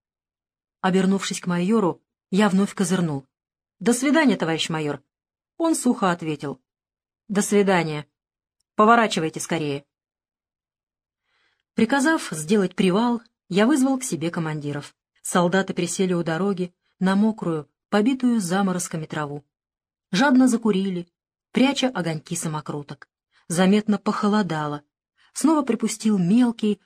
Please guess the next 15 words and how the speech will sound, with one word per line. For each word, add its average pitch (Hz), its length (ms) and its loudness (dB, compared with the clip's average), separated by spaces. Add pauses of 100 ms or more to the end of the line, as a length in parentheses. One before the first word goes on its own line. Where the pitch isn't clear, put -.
(120)
будто 254 320 -2
сеющий 226 500 -2
сквозь 190 360 -2
сито 240 420 0
дождь. 156 480 -8 (300)
Эту 180 360 0
изморозь 185 520 2 (160)
подхватывал, 185 840 -2
хлестал 226 500 0
ею 208 260 0
по 202 140 -4
шинелям, 190 580 2 (100)
по 180 120 -2
плащ-палаткам, 170 880 -2
по - 100 -4